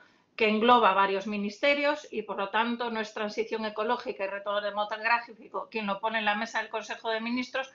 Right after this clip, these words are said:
aunque evidentemente es el ministerio impulsor.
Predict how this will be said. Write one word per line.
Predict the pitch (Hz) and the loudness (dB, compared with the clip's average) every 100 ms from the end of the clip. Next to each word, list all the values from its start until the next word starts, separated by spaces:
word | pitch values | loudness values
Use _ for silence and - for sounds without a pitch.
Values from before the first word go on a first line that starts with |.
| - - | -20 -4
aunque | 214 208 214 | 0 4 4
evidentemente | 202 208 214 208 208 220 233 233 - - | 4 2 2 2 2 0 -2 -4 -12 -6
es | 214 | 0
el | 220 | 2
ministerio | 208 196 196 - 202 190 | 4 2 0 0 0 0
impulsor. | 180 165 - 156 | -2 -4 -4 -8